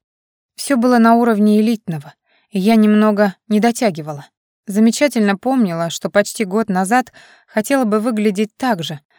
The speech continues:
дорогой и запоминающейся, но за последнюю неделю от постоянного стресса, что на меня все же обратили внимание и продолжали его обращать, зависти к красоткам с Инстаграма поубавилось. «Деньги?»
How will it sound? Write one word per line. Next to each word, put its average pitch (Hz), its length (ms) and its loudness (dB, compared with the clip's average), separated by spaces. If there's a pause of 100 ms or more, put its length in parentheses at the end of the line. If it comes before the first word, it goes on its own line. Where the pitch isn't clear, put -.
(180)
дорогой 202 580 2
и 202 40 2
запоминающейся, 185 1080 -2
но 196 160 -2
за 214 140 -2
последнюю 220 580 0
неделю 202 540 0 (320)
от - 180 -2
постоянного 208 640 0
стресса, 240 580 -6 (320)
что - 200 -2
на 196 100 2
меня 196 300 0
все 202 220 -4
же 190 120 0
обратили 196 460 0
внимание 180 640 -2
и - 20 -16
продолжали 208 640 2
его 170 220 -4
обращать, 165 580 -6 (420)
зависти 233 460 -2
к - 60 -12
красоткам 220 580 0
с - 120 -6
Инстаграма 202 640 0
поубавилось. 170 840 -4 (560)
«Деньги?» 196 640 -2